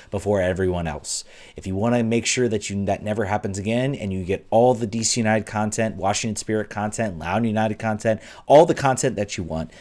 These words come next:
check out R F K refugees dot com slash subscribe or go to patreon dot com slash R F K refugees. Now back to the show. Welcome in, ladies and gentlemen, boys and girls, R F K Refugees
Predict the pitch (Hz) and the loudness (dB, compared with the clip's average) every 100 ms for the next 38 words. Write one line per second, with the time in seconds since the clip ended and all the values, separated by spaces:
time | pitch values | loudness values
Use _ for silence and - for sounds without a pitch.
0 | - - 135 - 117 110 - - 117 147 | -20 -2 0 4 6 4 0 2 6 6
1 | 147 131 123 117 113 104 101 82 - 120 | 6 4 2 -4 -4 0 0 0 -2 -2
2 | 120 - 85 - - - 127 135 135 131 | -2 -2 -2 -4 -6 2 6 4 4 2
3 | 123 123 98 127 123 120 107 101 - 92 | 4 2 2 0 0 0 0 0 -2 -6
4 | 92 - 85 85 - 82 85 92 80 80 | -4 -2 -2 -2 -4 -6 -4 -4 -4 -6
5 | 85 78 58 - - - - - 113 120 | -8 -12 -14 -14 -16 -18 -10 2 6 6
6 | 113 95 - 87 82 - 175 202 202 180 | 6 2 0 -2 -4 4 4 6 4 6
7 | 175 147 135 143 156 143 127 117 123 147 | 6 4 4 4 4 2 0 0 4 4
8 | 135 131 123 139 135 139 139 139 139 127 | 4 2 4 6 6 6 6 6 4 2
9 | 117 117 110 | 2 -6 -8